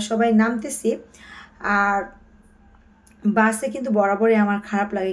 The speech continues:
কিন্তু এই বাসটাতে কিন্তু আমার কোনো খারাপ লাগে না। বাসে কিন্তু গ্রামে ছাড়া আমার উঠা হয় না, আর বাসে গেলে কিন্তু আমি একটা দেখা যায় যে বমির ট্যাবলেট খেয়ে নিই, না হলে কিন্তু আমার বমি হয়। কিন্তু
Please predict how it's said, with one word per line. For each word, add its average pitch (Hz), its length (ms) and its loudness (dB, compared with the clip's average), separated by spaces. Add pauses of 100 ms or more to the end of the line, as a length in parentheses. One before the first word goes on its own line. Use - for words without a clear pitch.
কিন্তু 214 240 -2
এই 202 120 0
বাসটাতে 208 340 -4 (100)
কিন্তু 214 180 -2 (120)
আমার 185 240 -6
কোনো 180 140 -8 (100)
খারাপ 214 220 0
লাগে 214 200 2
না। 214 80 0 (160)
বাসে 214 300 -4
কিন্তু 247 220 -6
গ্রামে 208 360 2
ছাড়া 233 240 -4
আমার 202 200 -2
উঠা 233 200 -6
হয় 247 200 -2
না, 226 40 4 (480)
আর 202 160 -2
বাসে 214 340 0
গেলে 208 180 0 (100)
কিন্তু 214 180 -2 (140)
আমি 202 120 -6 (120)
একটা 196 160 -8 (100)
দেখা 202 200 -8
যায় 208 120 -4
যে 202 120 -4
বমির 202 280 -4
ট্যাবলেট 214 340 -4
খেয়ে 254 240 -6
নিই, 220 180 0
না 202 60 0 (100)
হলে 208 260 2
কিন্তু 214 240 -4
আমার 196 120 -4 (100)
বমি 208 280 2
হয়। 214 140 2 (380)
কিন্তু 247 220 -2